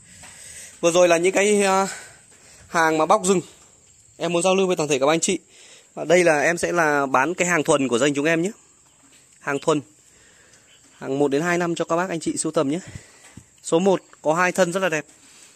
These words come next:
Lá nhựa cực đẹp luôn các bác nhé. Đây. Hai thân tơ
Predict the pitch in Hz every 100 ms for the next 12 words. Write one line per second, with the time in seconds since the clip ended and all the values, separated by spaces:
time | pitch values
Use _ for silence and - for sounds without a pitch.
0 | _ _ _ - 139 165 190 - 156 147
1 | 139 170 156 160 165 190 - _ _ -
2 | 135 _ _ _ _ - _ - 165 165
3 | 175 170 170